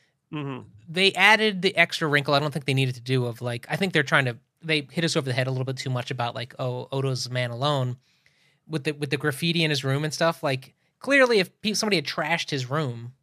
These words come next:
Speaker 2: but I guess that wasn't necessarily murderer guy. That could have been any of the angry mob. So.
Speaker 1: Oh no, I,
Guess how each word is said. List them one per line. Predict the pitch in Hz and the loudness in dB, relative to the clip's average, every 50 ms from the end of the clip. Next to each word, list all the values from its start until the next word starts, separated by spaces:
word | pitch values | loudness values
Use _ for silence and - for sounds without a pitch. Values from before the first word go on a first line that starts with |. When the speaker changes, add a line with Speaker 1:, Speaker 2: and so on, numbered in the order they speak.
| _ _ _ _ _ _ _ _ _ _ _ _ _ - | _ _ _ _ _ _ _ _ _ _ _ _ _ 0
Speaker 2:
but | - 294 | 2 2
I | 311 | 4
guess | 311 359 349 349 | 4 2 2 2
that | 330 294 | 2 2
wasn't | 269 269 233 240 190 | 2 0 0 0 0
necessarily | 190 196 185 185 175 - - 175 165 156 147 147 135 | 2 2 2 2 2 4 4 6 6 6 4 2 2
murderer | 135 131 135 131 131 117 110 113 110 | 4 4 4 4 2 0 -2 -4 -8
guy. | - 113 104 98 | -8 -8 -8 -4
That | 110 135 135 135 | -2 -2 -2 -2
could | 170 165 | -2 -2
have | 143 | 0
been | 135 151 147 | 0 -2 -2
any | 139 139 135 139 135 | 0 -2 0 2 0
of | 127 117 | 0 -2
the | 110 113 110 | -4 -6 -8
angry | 113 117 110 110 117 | -8 -10 -12 -14 -14
mob. | 120 117 110 - - 104 110 - | -10 -10 -8 -8 -8 -8 -6 -4
So. | - - 127 120 120 117 - _ _ _ _ _ _ _ | -4 -4 -4 -6 -8 -10 -12 _ _ _ _ _ _ _
Speaker 1:
Oh | - 311 302 | -2 0 4
no, | 190 247 277 175 147 | 6 6 6 6 4
I, | 143 185 196 196 196 202 | 2 0 0 -2 -2 -2